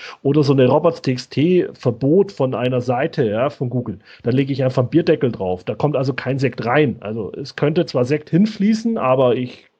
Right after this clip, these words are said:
mach halt den Deckel drauf. Also dann, äh, weiß Google an der Stelle auch nicht, wie verteile ich's weiter.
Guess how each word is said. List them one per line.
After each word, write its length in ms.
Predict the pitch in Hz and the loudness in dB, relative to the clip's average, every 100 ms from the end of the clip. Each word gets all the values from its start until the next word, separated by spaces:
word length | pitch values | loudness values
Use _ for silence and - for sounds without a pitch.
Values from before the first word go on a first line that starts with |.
| _ - | _ -14
mach 220 | 147 139 | -8 -2
halt 160 | 165 | 0
den 80 | 196 | 0
Deckel 260 | 208 220 151 | 0 0 0
drauf. 300 | 107 101 - | 0 -2 -2
Also 320 | 117 123 123 _ - _ - | -6 -6 -8 _ -20 _ -4
dann, 360 | 120 135 139 | -2 -2 -4
äh, 200 | 139 131 | -4 -2
weiß 220 | 143 - | -2 0
Google 240 | 165 160 147 | 0 0 0
an 80 | 131 | 0
der 160 | 139 | 0
Stelle 320 | - 147 143 | 0 0 2
auch 180 | - 165 | 2 0
nicht, 220 | 151 123 | 0 -2
wie 100 | 139 | -4
verteile 460 | 135 143 - 120 123 | -4 -6 -2 0 0
ich's 220 | 120 104 | -2 -2
weiter. 400 | 110 131 131 90 | 0 0 -2 -10